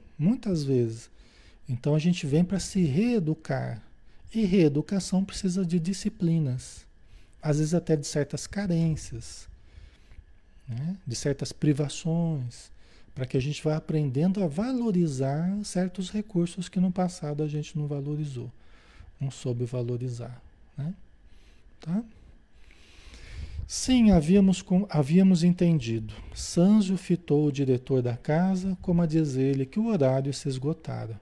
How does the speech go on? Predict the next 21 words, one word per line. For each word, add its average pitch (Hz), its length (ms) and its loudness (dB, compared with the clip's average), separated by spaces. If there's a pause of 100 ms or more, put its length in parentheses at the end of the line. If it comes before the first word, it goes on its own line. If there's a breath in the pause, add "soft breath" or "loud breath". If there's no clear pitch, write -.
(100)
e 165 80 -2
Druso 135 380 0
lembrou 139 460 0
com 131 180 -4
gentileza 127 800 -2 (640 soft breath)
que 202 100 0
não 226 160 4
devíamos 165 520 2
reter 143 420 0
o 139 100 2
instrutor 165 640 -2
atencioso 147 800 -2
e 151 60 -4
complacente, - 1000 -10 (160)
né? 139 280 -8
Estavam 127 280 -10
quase 127 300 -8
terminando 139 480 -6
a 135 40 -6
reunião, 165 440 -2 (760 soft breath)
né? 147 260 -8